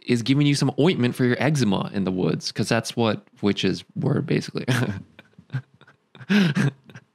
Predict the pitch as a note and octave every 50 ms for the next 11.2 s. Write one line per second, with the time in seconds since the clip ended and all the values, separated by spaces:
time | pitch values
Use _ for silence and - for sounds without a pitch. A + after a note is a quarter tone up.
0 | _ - - - - G3 F3 D3+ _ _ _ - B2+ A#2+ B2 C3+ C3+ B2+ C#3 C#3+
1 | C#3+ D#3+ D#3 - F3 E3 F3 F#3+ F#3 E3+ - D3 B2+ G#2+ G2+ - A#2+ - - D#3
2 | - - - - - - - - - _ _ G2+ G#2 G#2+ - - - E3+ D3 A2
3 | G2 - - - - - - _ _ _ _ _ - G#2 G2 F#2+ G2 G#2 A2+ B2
4 | - C#3+ F#3+ F3 C#3+ A#2 - - C3+ B2 - A#2 G#2+ D3 F3 E3+ F3+ F#3+ F#3 -
5 | _ _ - C#3 C#3 C#3+ D3 D3 C3 A2 G#2 - - - - - _ - _ B2+
6 | D3 D#3+ E3+ F3 E3+ E3 D3+ - - _ _ - B2 B2 - C#3 B2+ B2 - C3
7 | - - - B2 A2+ - - G#2+ F#2+ F#2 F2 - - _ _ _ - _ _ _
8 | - A2+ G2 B2 A2 G2 G2 G2+ G#2 G#2+ G#2 - A2+ G2+ F#2 F#2 F#2 F#2 F#2+ F#2
9 | F2+ F#2+ F2+ G2 F#2+ F#2 F#2+ - - G2+ F#2+ F#2 F#2 F2+ - - G2 F#2 F#2 F2+
10 | F#2 F#2+ F#2 G2+ F#2 F#2 - - - G#2 - - G2 - - - E2+ F2 G2 -
11 | - - -